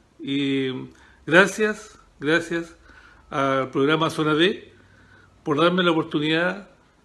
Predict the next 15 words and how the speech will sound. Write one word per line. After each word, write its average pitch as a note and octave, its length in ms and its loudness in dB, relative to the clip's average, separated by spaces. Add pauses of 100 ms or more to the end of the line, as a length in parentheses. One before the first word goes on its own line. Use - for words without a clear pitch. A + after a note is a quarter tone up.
(140)
de C#3+ 560 -2
expresar D#3 460 -2
estos D3+ 380 -10
sentimientos D#3 880 -6 (580)
de C3 180 -2
estima, E3 440 -2
consideración C#3 680 -2
y E3+ 60 -4
felicitaciones D#3 1040 -2 (580)
a C#3 80 -4
una D3 180 2
gran D3+ 220 0
bombera. C3 400 -6 (1080)
Muchas D#3 240 -2
felicidades F3 840 0